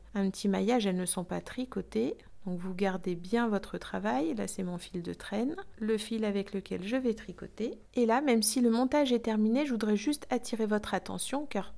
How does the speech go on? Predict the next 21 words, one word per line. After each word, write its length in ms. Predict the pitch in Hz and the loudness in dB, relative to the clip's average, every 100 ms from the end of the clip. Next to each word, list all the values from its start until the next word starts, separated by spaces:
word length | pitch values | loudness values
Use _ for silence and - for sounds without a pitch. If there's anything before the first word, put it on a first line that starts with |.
| - | -8
ce 160 | - | -4
tuto 360 | 202 208 208 220 | -2 -4 -2 -2
peut 160 | 220 | 0
également 520 | 190 196 202 202 208 208 | 0 2 2 4 2 2
être 220 | 196 - | -2 -4
utilisé 480 | 196 202 190 208 214 | -6 -4 -2 0 2
en 100 | 190 | 2
dehors 300 | 202 220 208 | 2 0 2
de 80 | |
mes 160 | 208 202 | 2 2
patrons 460 | 202 202 - 214 214 | 0 -4 -4 -6 -4
sur, 380 | 214 - 196 | -10 -6 -6
euh, 60 | 175 | -6
peut-être 360 | - 180 175 180 | -8 -6 -4 0
d'autres 260 | 220 - | -2 -2
applications. 640 | 196 190 - 165 - 233 - - - - - - - - - - - - - - - - - - | -6 -6 -8 -8 -4 -6 -6 -12 -18 -16 -18 -18 -20 -20 -20 -20 -20 -20 -20 -20 -20 -20 -18 2
Toutes 280 | 403 392 | 2 4
les 80 | 294 | 6
mailles 240 | 254 220 202 | 6 8 6
endroit 400 | 185 185 226 - - - - - - - - - - - - - - - - - - - - - - - - 220 | 4 2 -2 -2 -12 -20 -20 -20 -20 -20 -20 -20 -16 -14 -14 -12 -12 -12 -14 -16 -18 -20 -20 -20 -20 -18 -14 -2
devront, 400 | 214 269 262 | 2 2 2